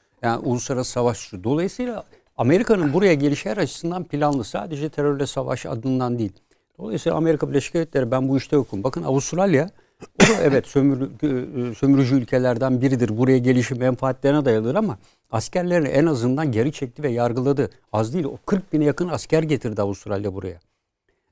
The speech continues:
Ve, e, bunların uluslararası savaş suçları mahkemesinde yargılanmasını da kabul ediyor. Diyor ki ben bu anlaşmaya imza attım ve bunu kabul ediyorum.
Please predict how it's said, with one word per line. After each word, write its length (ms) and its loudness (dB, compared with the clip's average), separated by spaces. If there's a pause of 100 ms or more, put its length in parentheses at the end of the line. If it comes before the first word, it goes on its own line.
Ve, 260 4
e, 200 2
bunların 460 0
uluslararası 460 0
savaş 260 -2
suçları 380 -8
mahkemesinde 720 -2
yargılanmasını 800 0
da 80 -8
kabul 240 -4
ediyor. 280 -4
Diyor 160 -4
ki 140 -12
ben 160 -2
bu 80 0
anlaşmaya 380 -4
imza 240 -2
attım 320 -4
ve 140 -4
bunu 140 0
kabul 240 0
ediyorum. 380 -2